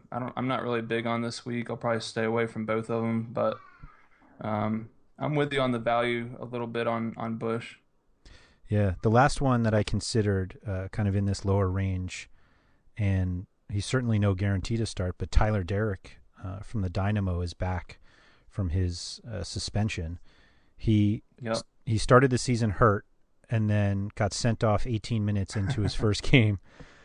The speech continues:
Speaker 1: Yeah,
Speaker 2: Um,
Speaker 1: welcome back.
Speaker 2: Yeah, so Joe Willis has been starting in his spot. Joe Willis is at thirty-nine hundred, uh, home against Kansas City. Derek's at thirty-one.
Speaker 1: Yeah.
Speaker 2: I, um,
Speaker 1: Talk about a goalkeeper getting lit up.
Speaker 2: Yeah, yeah, for sure.
Speaker 1: Joe
Speaker 2: Um,
Speaker 1: Willis.
Speaker 2: Joe Willis, yeah.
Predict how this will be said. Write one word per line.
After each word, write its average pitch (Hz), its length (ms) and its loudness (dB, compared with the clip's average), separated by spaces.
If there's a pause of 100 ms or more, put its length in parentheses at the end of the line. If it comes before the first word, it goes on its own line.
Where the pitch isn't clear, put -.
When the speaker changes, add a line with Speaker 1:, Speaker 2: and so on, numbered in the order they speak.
(200)
Speaker 1:
Yeah, 95 200 2
Speaker 2:
Um, 92 100 0
Speaker 1:
welcome 120 320 -6
back. 113 260 -4 (120)
Speaker 2:
Yeah, 104 380 6 (180)
so - 180 -2
Joe 127 220 2
Willis 120 440 2
has 110 100 -8
been 104 120 -4
starting 107 340 -2
in 101 60 -4
his 101 100 -6
spot. 101 360 -6
Joe 123 160 0
Willis 131 380 0
is 98 80 -4
at 92 100 -8
thirty-nine 104 540 0
hundred, 90 420 -2 (540)
uh, 90 200 -4
home 107 220 0
against 98 260 -2
Kansas 92 360 -4
City. 95 460 -2 (400)
Derek's 113 340 0
at 98 80 -8
thirty-one. 95 800 2 (460)
Speaker 1:
Yeah. 101 80 -4 (220)
Speaker 2:
I, - 40 -2
um, 98 120 2
Speaker 1:
Talk 127 240 2
about 123 220 0
a 120 60 -6
goalkeeper 120 580 -8
getting 110 320 -4
lit 113 160 -2
up. 117 280 -4 (360)
Speaker 2:
Yeah, 113 360 6 (220)
yeah, 117 180 2
for - 140 -6
sure. - 400 -4
Speaker 1:
Joe 117 200 0
Speaker 2:
Um, 101 40 2
Speaker 1:
Willis. 117 380 -4
Speaker 2:
Joe 120 120 6
Willis, 110 400 4
yeah. 113 260 4